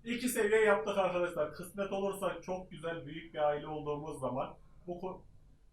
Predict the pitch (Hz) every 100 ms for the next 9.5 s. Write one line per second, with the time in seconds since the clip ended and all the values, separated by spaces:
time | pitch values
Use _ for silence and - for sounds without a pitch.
0 | - 190 196 190 180 190 196 175 190 196
1 | - 165 170 - - 175 170 165 156 160
2 | 165 156 139 139 143 170 - 143 135 127
3 | - - 156 156 - 170 165 151 143 139
4 | 143 143 139 131 131 135 127 131 165 165
5 | 156 - 156 - - 156 143 147 147 147
6 | 143 - 160 147 - - - - - -
7 | - - 240 - 185 170 160 156 165 139
8 | - 147 180 196 202 190 185 180 180 175
9 | 170 180 170 175